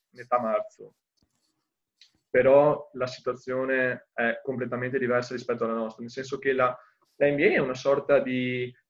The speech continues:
mega azienda privata che si gestisce un sacco di cose, fattura miliardi,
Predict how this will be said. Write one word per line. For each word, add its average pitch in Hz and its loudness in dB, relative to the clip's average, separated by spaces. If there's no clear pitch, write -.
mega 147 2
azienda 127 2
privata 127 0
che 131 4
si 131 -4
gestisce 151 -2
un 139 -10
sacco 127 -2
di 120 -10
cose, 113 -4
fattura 127 0
miliardi, 131 0